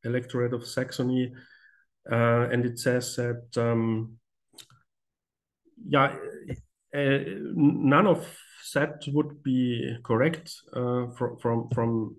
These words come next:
uh, strictly speaking, from this, uh, con-, um, law context, because, um, right ownership, uh, als-, always belongs to, um,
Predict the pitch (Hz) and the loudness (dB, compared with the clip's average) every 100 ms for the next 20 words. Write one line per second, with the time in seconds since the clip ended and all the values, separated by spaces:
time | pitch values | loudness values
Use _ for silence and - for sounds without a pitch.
0 | - 87 - _ _ _ _ _ - - | -14 -14 -14 _ _ _ _ _ -14 -12
1 | - 139 175 147 120 - 131 127 127 123 | -2 0 0 -2 -10 -4 -4 -4 -4 -4
2 | 120 117 117 110 110 - 110 107 107 113 | -2 -4 -4 -6 -8 -8 -6 -6 -6 -6
3 | 110 - _ - 117 110 107 104 - - | -8 -14 _ -12 -4 -2 -2 -6 -12 -4
4 | 120 170 170 113 123 135 131 - - _ | 0 0 0 -2 -2 -4 -6 -12 -18 _
5 | - - - _ - 131 135 131 127 - | -20 -20 -20 _ -10 0 4 4 2 -6
6 | - 127 120 120 113 113 _ _ _ - | -4 0 2 0 -2 -6 _ _ _ -20
7 | - _ 127 120 139 143 139 131 127 131 | -20 _ -2 -2 0 0 0 0 -4 -6
8 | - - _ _ _ _ _ - 120 117 | -18 -20 _ _ _ _ _ -2 0 0
9 | 113 123 127 127 - _ _ - - 127 | 0 0 0 -2 -14 _ _ -10 -4 0
10 | 127 131 - 127 120 123 127 - - - | 2 0 0 -2 0 0 -2 -6 -14 -6
11 | 127 123 120 120 117 117 117 117 113 110 | -2 0 0 0 0 0 0 0 0 -2
12 | 110 | -6